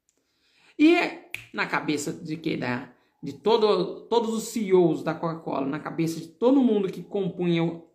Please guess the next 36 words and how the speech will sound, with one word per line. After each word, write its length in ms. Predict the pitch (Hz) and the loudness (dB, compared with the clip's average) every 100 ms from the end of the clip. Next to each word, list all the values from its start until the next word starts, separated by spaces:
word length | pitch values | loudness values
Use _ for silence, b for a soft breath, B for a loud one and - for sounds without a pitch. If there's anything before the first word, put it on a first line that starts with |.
| _ _ | _ _
o 100 | 175 | -6
time 300 | 165 247 254 | -4 0 0
da 100 | 202 | 0
Coca-Cola, 800 | - 180 175 208 269 254 - - | -2 -6 -6 0 0 0 -2 -10
falou 160 | - 220 | -6 -2
assim, 160 | 208 | -2
"Pronto, 680 | 170 - 196 180 - 170 - _ _ | -2 0 2 0 -2 -8 -10 _ _
achamos 440 | 143 - 214 277 269 | -12 -6 4 4 6
o 40 | |
produto 440 | 277 254 208 - | 4 2 2 -2
correto 580 | - 214 160 160 208 - _ _ _ _ _ _ | -2 0 0 -2 -2 -10 _ _ _ _ _ _
para 260 | - 202 240 | 0 4 4
disputar 600 | 262 - 349 339 175 170 | 2 0 -2 0 -4 -4
com 80 | - | -4
a 120 | - | -4
Pepsi." 480 | - 254 - - 170 - | -4 -4 -8 -12 -12 -14
Tipo 140 | - | -10
assim, 140 | 254 - | -6 -6
a 60 | |
Pepsi 280 | - 143 - | -8 -10 -6
tá 60 | 214 | -8
chegando. 640 | 254 339 320 349 165 - - _ b b b b b b b | -2 2 4 2 0 -6 -20 _ b b b b b b b
E 100 | 320 | 2
qual 260 | 320 381 403 | 4 6 6
que 140 | 349 339 | 4 2
foi 220 | 339 330 | 4 2
o 80 | 254 | 4
grande 240 | 330 302 | 2 2
problema 400 | 320 214 226 226 | 0 0 0 0
nessa 300 | 208 208 214 | -2 -4 -4
mudança 680 | 208 240 254 175 196 180 175 | -2 0 0 0 0 -2 -4
de 140 | 170 | -6
produto? 520 | 175 170 139 - - _ _ b b | -4 -4 -4 -8 -18 _ _ b b
Que 100 | - | -2
até 180 | 330 381 | 2 4
então, 640 | 330 - 320 302 175 - | 2 2 2 2 2 -8